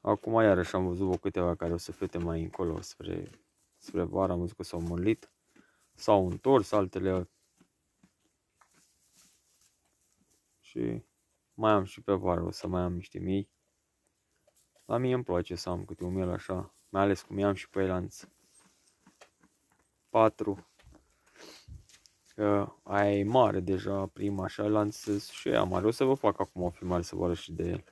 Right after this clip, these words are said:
Și pe elanț, că încă nu i-am băgat între oi. Mai am niște miei și nu-ți băgați încă între oi. Vedeți că aici sunt mieluțe ăștia mai mari.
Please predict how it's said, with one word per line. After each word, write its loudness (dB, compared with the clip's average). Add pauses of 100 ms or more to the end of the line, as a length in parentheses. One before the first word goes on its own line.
Și -10
pe -4
elanț, 0
că -2
încă 2
nu 4
i-am 6
băgat 0
între -4
oi. 2 (1000)
Mai 0
am 4
niște 0
miei 4
și -10
nu-ți 2
băgați -2
încă -10
între -6
oi. -10 (1800)
Vedeți 2
că 2
aici 4
sunt -6
mieluțe 0
ăștia -10
mai -4
mari. 0